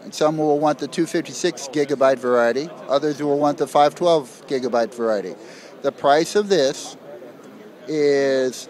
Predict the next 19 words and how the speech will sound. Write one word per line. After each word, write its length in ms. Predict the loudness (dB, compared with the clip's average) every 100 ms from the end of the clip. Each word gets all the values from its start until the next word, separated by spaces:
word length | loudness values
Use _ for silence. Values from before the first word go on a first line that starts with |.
| -16
two 120 | -2 0
hundred 240 | 0 0
fifty, 280 | 0 0 -4 -8 -14
this 340 | -6 -4 -4
two 180 | 2 4
hundred 200 | 4 0
fifty-six 520 | -2 -2 -2 -4 -2
gigabyte 500 | -4 -2 2 4 4
S 180 | 4 2
S 180 | -2 -2
D, 300 | -2 -2 -4 -12 -20 -20
very 440 | -8 2 4 6 6
high 240 | 4 2
performance, 800 | 2 -2 0 0 0 -2 -4 -12 -16 -18 -18 -8
is 180 | -6 2
seven 280 | 2 2 0
hundred 200 | -2 0
forty-nine 440 | 2 4 2 4
dollars. 500 | 4 6 4 0 -6